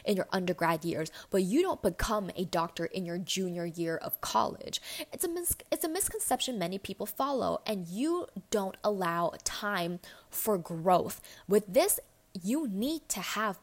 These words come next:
patience to figure out why are these things happening to me? And that's the hardest part of it.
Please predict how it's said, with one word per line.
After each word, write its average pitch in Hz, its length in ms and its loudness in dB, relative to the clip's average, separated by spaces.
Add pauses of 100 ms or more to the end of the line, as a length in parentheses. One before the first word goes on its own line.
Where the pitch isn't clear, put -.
patience 233 480 0
to - 140 -4
figure 202 640 6
out 202 480 4 (560)
why 269 720 4 (440)
are 196 140 4
these 190 200 -2
things 180 240 -2
happening 151 480 -4
to - 120 -6
me? 147 200 -10
And 202 80 -8
that's 247 120 -4
the 311 100 0
hardest 226 540 8
part 196 260 8
of 165 160 4
it. 123 160 4